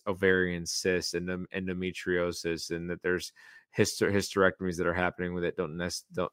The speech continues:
should never be happening. Like, no wonder that's occurring in our culture, because we've tried to control it for so long. The body says,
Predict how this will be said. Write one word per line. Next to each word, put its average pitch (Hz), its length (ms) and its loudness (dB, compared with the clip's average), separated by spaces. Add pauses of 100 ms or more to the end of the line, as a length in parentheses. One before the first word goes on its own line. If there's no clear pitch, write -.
should 92 320 2
never 90 260 4
be 87 140 2
happening. 87 520 0 (320)
Like, - 160 0
no 117 160 8
wonder 104 640 10 (400)
that's 95 300 4
occurring 87 560 -2
in 87 80 -4
our 87 120 -2
culture, 87 440 -4
because 92 280 -6
we've 92 140 -6
tried 104 200 4
to 101 60 2
control 104 460 8
it - 80 0
for 95 80 -8
so 101 200 4
long. 101 220 4
The 98 80 0
body 95 300 6
says, 95 380 0